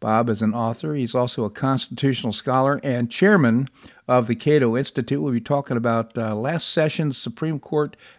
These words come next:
decisions, as well as what's coming up this coming session. We'll also visit with Andrew Joppa, professor and author of Josephus of Oz. <clears throat>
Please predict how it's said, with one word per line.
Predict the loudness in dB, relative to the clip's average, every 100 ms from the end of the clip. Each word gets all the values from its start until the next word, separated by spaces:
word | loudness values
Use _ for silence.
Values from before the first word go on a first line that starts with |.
| _
decisions, | 0 2 4 4 2 -4
as | -6 -2
well | 0 0
as | 0
what's | -4
coming | -4 -2 0 0
up | -2 -6
this | -8 -8
coming | 0 2 2 -2
session. | -4 -6 -6 -6 -8 -12 -20 -20 -8 0
We'll | 4
also | 4 4 4
visit | 4 4 0
with | -2
Andrew | 4 6 6 4
Joppa, | 4 2 0
professor | -4 -4 2 0 2 -4
and | -2 0 0
author | 0 -2 -2 -2
of | 0 -2 -2
Josephus | -2 0 0 -2 -2 -8
of | -6
Oz. | -4 -4 -6 -10 -16 _ -20
<clears throat> | 0